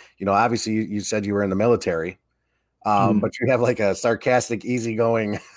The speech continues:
Speaker 1: <laughs> office. Explain, where,
Speaker 2: Yeah.
Speaker 1: where did this difference come in?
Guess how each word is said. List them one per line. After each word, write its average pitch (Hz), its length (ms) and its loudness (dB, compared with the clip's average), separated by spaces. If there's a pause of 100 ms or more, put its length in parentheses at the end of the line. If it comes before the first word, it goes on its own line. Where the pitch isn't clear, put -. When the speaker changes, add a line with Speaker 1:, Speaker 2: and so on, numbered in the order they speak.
(380)
Speaker 1:
<laughs> - 520 -8
office. 127 580 4 (340)
Explain, 151 320 -2 (300)
where, - 140 4
Speaker 2:
Yeah. 143 140 6 (160)
Speaker 1:
where 214 140 4
did 247 100 0
this 202 160 2
difference 165 360 2
come 147 220 0
in? 98 220 -2